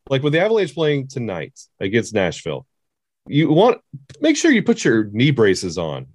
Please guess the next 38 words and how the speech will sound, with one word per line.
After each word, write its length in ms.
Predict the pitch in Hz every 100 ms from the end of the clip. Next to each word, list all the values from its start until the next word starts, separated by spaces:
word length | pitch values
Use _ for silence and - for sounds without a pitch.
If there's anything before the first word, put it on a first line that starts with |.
| _
because 380 | 120 143 123 113
you 120 | 214
don't 180 | 330 262
wanna 160 | 175 135
go 200 | 135 123
knee 280 | 104 117
jerking 520 | 107 98 87 - 85 80
to 100 | 95
say, 200 | - 95
"Well, 240 | 98 107 92 - - -
Tampa 320 | 185 208 185
did 220 | 147 147
it, 100 | 139
like, 240 | 131 131 135 _ _ _ _
they, 180 | 160 156 -
I 100 | 147
can't 240 | 156 185 156
believe 260 | 165 165
Tampa 260 | 139 160 160
looked 140 | 147
like 200 | 151 135
this, 320 | 180 160 135
or 260 | 120 120 110
Toronto 340 | - 156 170 160
looked 220 | 147 143
like 180 | 127 -
this, 340 | 185 156 - -
and 120 | - _ _ _
why 160 | 147 170
is 140 | 156
it 140 | 135
Colorado 460 | - 165 160 160 156
looking 280 | 151 143 151
like 220 | 127 -
this?" 380 | 185 160 135 -
Like, 200 | 135 131 _
don't, 400 | 302 269 196 - _
don't 460 | 233 202 160 120